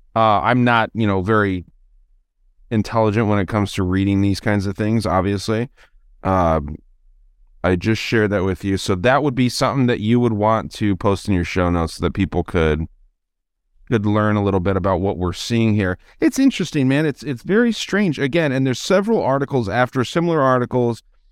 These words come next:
Uh, ah, that's a word I can't even pronounce. We'll just say egg yolk, targeting spike one receptor binding domain of spike glycoprotein and nucleocapsid of sars cov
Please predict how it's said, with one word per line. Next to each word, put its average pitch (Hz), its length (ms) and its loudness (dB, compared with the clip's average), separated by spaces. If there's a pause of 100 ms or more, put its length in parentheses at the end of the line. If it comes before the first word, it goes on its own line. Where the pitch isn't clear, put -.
(280)
Uh, 98 640 2 (800)
ah, 80 220 -4
that's 107 200 2
a 113 60 0
word 101 220 2
I 95 80 0
can't 110 160 2
even 98 180 0
pronounce. 104 400 0 (240)
We'll 160 120 0
just 151 120 0
say 131 140 0 (100)
egg 127 240 2
yolk, 101 460 0 (180)
targeting 139 440 2
spike 131 400 0
one 123 300 0
receptor 117 520 -2
binding 117 800 2
domain 110 480 0
of 92 140 -4
spike 120 460 -2 (440)
glycoprotein 110 1300 0 (500)
and 120 320 0
nucleocapsid 143 1900 0 (180)
of 104 360 2
sars 120 480 0
cov 113 240 0